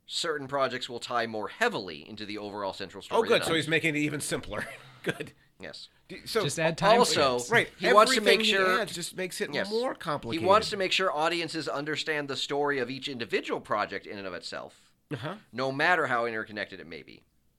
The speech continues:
Speaker 2: That's
Speaker 1: However,
Speaker 2: what
Speaker 1: there
Speaker 2: they
Speaker 1: may be
Speaker 2: all
Speaker 1: small
Speaker 2: claim.
Speaker 1: confusions which are unavoidable.
Speaker 2: I am deeply confused already, and it hasn't even started.
Speaker 1: Yeah. So
Speaker 2: It's like, it's like you need to buy a map. They
Speaker 1: Yeah.
Speaker 2: probably have them online, right?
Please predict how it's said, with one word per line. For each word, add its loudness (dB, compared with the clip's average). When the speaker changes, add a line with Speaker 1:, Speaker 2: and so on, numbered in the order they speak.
Speaker 2:
That's -2
Speaker 1:
However, 6
Speaker 2:
what 0
Speaker 1:
there 6
Speaker 2:
they 4
Speaker 1:
may 6
be 0
Speaker 2:
all 0
Speaker 1:
small 2
Speaker 2:
claim. -4
Speaker 1:
confusions -4
which -6
are 0
unavoidable. -6
Speaker 2:
I -4
am -6
deeply -8
confused -12
already, -6
and -10
it -12
hasn't -12
even -16
started. -16
Speaker 1:
Yeah. -6
So -4
Speaker 2:
It's -4
like, -4
it's -4
like -4
you -8
need -4
to -4
buy 0
a 0
map. -6
They -6
Speaker 1:
Yeah. -6
Speaker 2:
probably -2
have -2
them -8
online, -12
right? -8